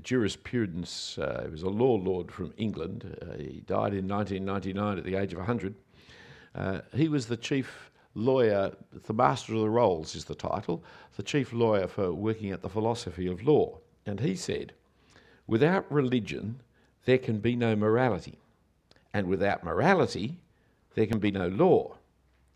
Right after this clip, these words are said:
And if religion perishes in the land, truth and justice will also." And that's Australia. That's where we're at. Let me give you a dream.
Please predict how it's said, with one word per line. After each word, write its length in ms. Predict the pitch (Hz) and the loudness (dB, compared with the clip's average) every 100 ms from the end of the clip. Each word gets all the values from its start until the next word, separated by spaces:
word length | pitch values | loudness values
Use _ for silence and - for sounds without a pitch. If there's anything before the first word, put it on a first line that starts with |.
| _ _ _ _ _ _ - | _ _ _ _ _ _ -16
And 100 | 80 | -8
if 120 | - | -2
religion 520 | 98 147 135 107 90 | 2 2 4 0 0
perishes 520 | - 127 104 - 87 | 4 6 6 2 -4
in 120 | 87 | -6
the 80 | 80 | -4
land, 540 | 101 120 - - 78 - _ _ _ _ | -2 -2 -4 -10 -14 -14 _ _ _ _
truth 320 | - 123 113 | -2 0 0
and 140 | 87 82 | -4 -4
justice 480 | 95 92 - 73 | -4 -4 -10 -10
will 200 | 78 80 | -6 -4
also." 380 | 92 90 - - - _ _ _ _ _ _ _ _ _ _ _ _ _ _ _ _ 92 | -4 -6 -10 -12 -14 _ _ _ _ _ _ _ _ _ _ _ _ _ _ _ _ -8
And 140 | 82 | -2
that's 200 | 98 - | -2 -2
Australia. 500 | 143 - - - - - _ _ _ _ _ _ _ - - - _ _ _ _ | -6 -4 -2 -2 -6 -10 _ _ _ _ _ _ _ -20 -20 -20 _ _ _ _
That's 280 | 85 101 - | -4 -2 0
where 120 | 113 | 2
we're 120 | 120 | 2
at. 300 | 143 - - _ _ _ _ _ _ _ _ _ _ _ _ - | 0 -4 -8 _ _ _ _ _ _ _ _ _ _ _ _ -4
Let 140 | - | 0
me 80 | 170 | 0
give 160 | 143 | 2
you 160 | 127 110 | 4 4
a 40 | |
dream. 540 | 95 95 107 101 85 | 4 2 4 2 -2